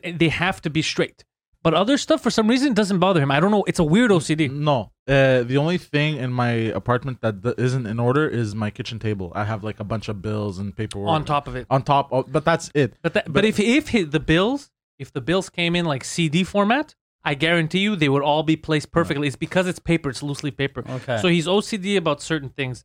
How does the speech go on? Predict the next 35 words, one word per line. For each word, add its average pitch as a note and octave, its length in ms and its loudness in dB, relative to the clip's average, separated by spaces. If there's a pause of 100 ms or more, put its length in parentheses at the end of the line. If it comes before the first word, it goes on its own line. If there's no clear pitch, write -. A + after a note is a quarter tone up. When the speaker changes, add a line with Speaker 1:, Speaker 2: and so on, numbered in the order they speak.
Speaker 2:
Yeah. G2 200 -8 (180)
Speaker 1:
So C#3 180 0
he C#3+ 140 -2
does F#3 220 0
have F3 120 0
O E3 80 2
C D#3 100 -8
D, F#3+ 60 -8
but D#3 140 -2 (640)
it D3 80 -16
depends D3+ 320 0
on B2 160 0
what. C#3 80 4
Speaker 2:
Or, - 20 4
like, C#3 180 2
my C3+ 100 -2
closet C#3 360 0
as A2+ 140 -2
well. A#2+ 200 2
Everything A#2+ 320 -2
has A2+ 240 -4
to - 80 -14
be, G#2+ 680 -4 (920)
like, G#2 120 -10 (100)
by G2+ 120 -4
color A2+ 440 -2
first, - 360 -4
by A2 120 -2
darker, B2+ 560 0
and A2 160 -4
then A2 160 -4
going G#2+ 260 -6
lighter. G#2+ 480 -2 (360)
And G#2 120 -2
Speaker 1:
Oh, D#3 40 4